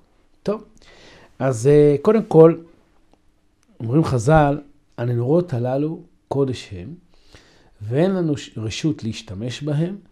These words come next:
אלא לראותם בלבד." ונשאלת השאלה, למה? למה אין רשות להשתמש בנרות החנוכה? כן, מה זה להשתמש בנרות החנוכה? בואו ניקח את זה לרמה הכי פשוטה.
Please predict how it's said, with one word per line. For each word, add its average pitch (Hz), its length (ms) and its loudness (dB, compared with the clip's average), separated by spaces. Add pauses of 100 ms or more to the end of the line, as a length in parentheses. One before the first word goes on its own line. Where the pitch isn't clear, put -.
(400)
אלא 175 180 4
לראותם 151 460 -2
בלבד." 110 320 -8 (960)
ונשאלת 156 480 -2
השאלה, 117 460 -6 (680)
למה? 208 320 -6 (340)
למה 185 300 0
אין 196 100 0
רשות 180 380 -4
להשתמש 143 640 -4 (500)
בנרות 123 720 -2
החנוכה? 107 500 -8 (540)
כן, 143 220 -4
מה 120 140 -4
זה 123 140 -2
להשתמש 117 520 -6
בנרות 110 380 -8
החנוכה? 107 460 -10
בואו 208 160 -10
ניקח 165 260 -4
את 143 80 -4
זה 143 100 2
לרמה 127 300 -2
הכי 120 220 -8
פשוטה. 143 460 -2